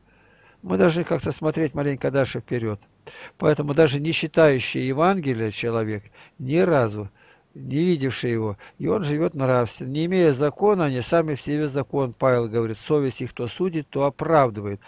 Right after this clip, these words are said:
А это могут быть какие-нибудь там полудикие австралийские племена или инки, или хеты, когда были такие. И тогда в эту душу премудрость входит.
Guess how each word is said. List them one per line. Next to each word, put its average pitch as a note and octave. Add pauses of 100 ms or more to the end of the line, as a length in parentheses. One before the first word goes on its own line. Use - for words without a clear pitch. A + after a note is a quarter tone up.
(140)
А G#3
это F#3+
могут E3
быть C#3+
какие-нибудь C3+
там A2+
полудикие C#3 (280)
австралийские C#3
племена B2
или B2
инки, C3+ (1120)
или B2
хеты, C#3+ (100)
когда B2+
были A#2+
такие. A2+ (920)
И -
тогда D#3+
в C3
эту C3+
душу D#3
премудрость C3+
входит. B2